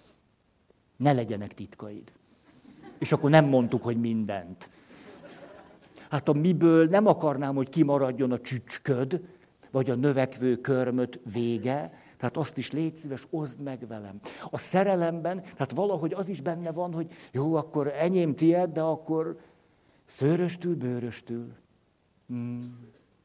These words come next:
Szeretnélek kissé birtokolni. Sőt, ha lehetséges, akkor hát ellenőrizni is, kontrollt gyakorolni fölötted. Tehát például azért a különböző kódjaidat remélem megadod mi hamarabb. A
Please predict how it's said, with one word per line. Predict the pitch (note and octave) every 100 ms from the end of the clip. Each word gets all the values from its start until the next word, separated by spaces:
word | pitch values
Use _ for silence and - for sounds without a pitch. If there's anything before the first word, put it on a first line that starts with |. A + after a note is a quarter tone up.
| _ -
Szeretnélek | E3 D3 B2+ C3 B2 B2
kissé | - F3 - E3+ D#3+
birtokolni. | F#3 G#3 G#3 A2+ G2+ F#2 F2 F2 F2 _ _ - -
Sőt, | D#3+ D#3
ha | C3
lehetséges, | B2+ C#3 C3+ D3 C3+ -
akkor | C#3 - D3+
hát | B2+ D3 D#3+
ellenőrizni | D3+ D3+ D3+ C#3 C3 A#2 A2 G2+ F#2 F#2+
is, | F#2 - - C3 A#2+
kontrollt | - C3 C#3+ D3 C#3 B2
gyakorolni | A#2+ B2 B2+ A#2+ A#2 A2
fölötted. | G#2+ A2+ G#2 G2+ - G2+ G2+ - -
Tehát | C3
például | - C#3+ C#3 C3 C#3 D3+ D3+ - - - - D3 - C#3+
azért | C3 C#3 C3+
a | C3+
különböző | D3 A#2+ B2 B2+ B2 B2+ -
kódjaidat | C3+ G#2+ F2+ A2 G#2+ G#2+ A2 -
remélem | A2 G2+ G2 G2+ G2 G#2+ A2+
megadod | G#2 G2+ F#2 G#2+ F#2
mi | A#2
hamarabb. | G#2 A#2 G#2+ G#2+ G#2+ G2+ G#2+ - - - - - - - - - -
A | D3